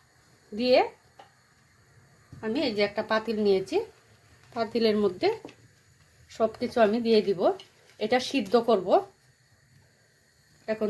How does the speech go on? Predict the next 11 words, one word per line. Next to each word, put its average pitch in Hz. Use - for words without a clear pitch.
দিব 240
কাঁচামরিচ 226
আর 208
দিব 185
রসুন। 170
এখন 233
আমি 240
সামান্য 403
একটু -
পানি 226
দিয়ে 247